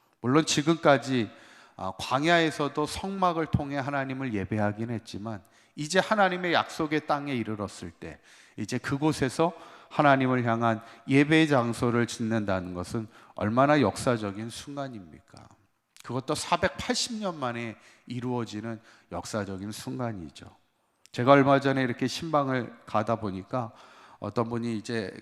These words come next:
사강교에서 이제 결혼한 사진을 저한테 이렇게 보여주셨는데, 아마 천구백칠십 년대 초반에, 아, 사강교에서, 어, 예배, 그,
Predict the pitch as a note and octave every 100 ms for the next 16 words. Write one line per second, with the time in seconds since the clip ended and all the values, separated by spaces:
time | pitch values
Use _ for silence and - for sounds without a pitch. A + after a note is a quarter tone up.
0 | - - - F3 E3+ - C#3+ C3+ C3 A#2
1 | - A#2 - C#3 D#3 C#3+ B2 F#2 F2+ -
2 | - F3+ D#3 B2 G#2 G2 F#2+ - F#2 -
3 | F#2+ D#2+ - - _ - - A#2 A#2+ A2
4 | - G2 F2 D#2+ D2 B1 _ _ _ _
5 | _ _ F#2+ G2+ - E3 D#3+ D#3 D3+ -
6 | G#3 - F#3 D#3+ C#3 C3+ - A3 G3+ B2
7 | G2 D#2 - - - _ F#2 G2+ E3 D#3+
8 | D3+ - A#2+ G#2 G2 D#2+ - - - -
9 | F#2+ F#2+ G2 G2+ G2+ F#2 F2+ D2